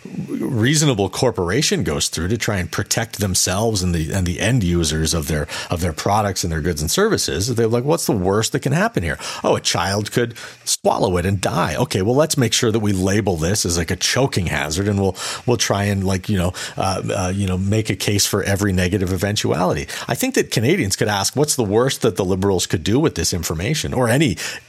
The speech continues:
you know, ensuing government of Canada could do with this information. And it's really quite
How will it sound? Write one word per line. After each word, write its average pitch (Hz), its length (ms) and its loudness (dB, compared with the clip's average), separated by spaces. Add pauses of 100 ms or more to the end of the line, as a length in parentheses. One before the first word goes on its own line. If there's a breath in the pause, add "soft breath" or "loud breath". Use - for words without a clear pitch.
(360)
you 110 140 2
know, 95 180 0
ensuing 104 500 2
government 104 380 0
of 78 100 -4
Canada 117 320 0
could 95 160 -4
do 120 120 4
with 110 100 2
this 95 160 0
information. 98 680 -2 (340 loud breath)
And 214 80 0
it's 233 140 0
really 381 220 4
quite 104 400 -2